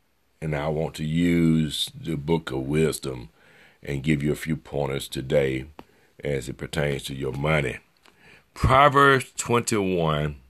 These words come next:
and verse twenty, it reads, "There is treasure to be desired, and all in the dwelling of the wise. But a foolish man spendeth it up."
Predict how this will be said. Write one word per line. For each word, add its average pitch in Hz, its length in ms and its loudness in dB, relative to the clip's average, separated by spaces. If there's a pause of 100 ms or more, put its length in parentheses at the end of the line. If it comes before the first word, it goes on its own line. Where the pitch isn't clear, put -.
(680)
and 73 100 -6
verse 76 200 0 (100)
twenty, 62 500 -8 (600)
it 82 180 0
reads, 73 640 -2 (400)
"There 87 200 4
is 85 260 4
treasure 80 680 6 (180)
to 71 100 -10
be 71 140 -4
desired, 69 680 -2 (840)
and 76 140 -2
all 73 540 4 (120)
in 71 140 -6
the 69 60 -4
dwelling 71 440 0
of 64 100 -6
the 69 60 -4
wise. 65 760 -2 (800)
But 95 160 8
a 80 80 6
foolish 123 440 4
man 82 540 0 (340)
spendeth 90 800 2
it 78 320 -2
up." - 280 -2